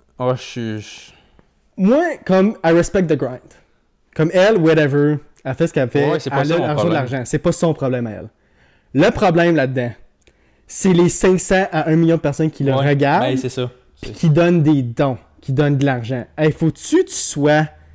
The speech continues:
Speaker 2: excusez, là. Je m'excuse, quelqu'un l'a déjà fait qui nous regarde,
Speaker 1: Oh,
Speaker 2: là.
Speaker 1: excuse-toi pas.
Speaker 2: Desperate d'attention. Elle s'en fout carrément de toi.
Speaker 1: Elle s'en
Speaker 2: Elle sait pas t'es
Speaker 1: calme.
Speaker 2: qui. Tout ce qu'elle voit, c'est une rose, puis elle va dire, « Roses,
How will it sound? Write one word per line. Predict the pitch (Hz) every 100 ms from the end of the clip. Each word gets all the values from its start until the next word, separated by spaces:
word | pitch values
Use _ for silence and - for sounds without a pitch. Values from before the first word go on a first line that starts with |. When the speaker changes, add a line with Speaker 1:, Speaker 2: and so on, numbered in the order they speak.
| - - - - - _ _ _ _ _ _
Speaker 2:
excusez, | - 156 139 139 107
là. | 92 98 - - _ _ _
Je | 120
m'excuse, | 120 - 151
quelqu'un | - 131 135
l'a | 127
déjà | 127 127
fait | 123 139
qui | -
nous | 120
regarde, | 110 113 123
Speaker 1:
Oh, |
Speaker 2:
là. | 123
Speaker 1:
excuse-toi | - - 92
pas. | 95
Speaker 2:
Desperate | 131 139 214 240 - - - 151 123 - - - - _ _ _ -
d'attention. | 139 147 151 131 - - 117 101 _ _ _ _ _ _ _
Elle | 160 151
s'en | 226 214
fout | - - 403
carrément | 226 190 170 156 156
de | - -
toi. | 131 127
Speaker 1:
Elle | 147
s'en | 143 147
Speaker 2:
Elle |
sait | -
pas | 175 262
t'es | 233
Speaker 1:
calme. | 220 156
Speaker 2:
qui. | - 165 175 - - _ - - _ -
Tout | 339 392
ce | -
qu'elle | 170
voit, | 147 165 190
c'est | - 156
une | 151 143
rose, | 139 156 262 285
puis | -
elle | 170
va | 151
dire, « | 147 160
Roses, | 185 269 233 262 277 -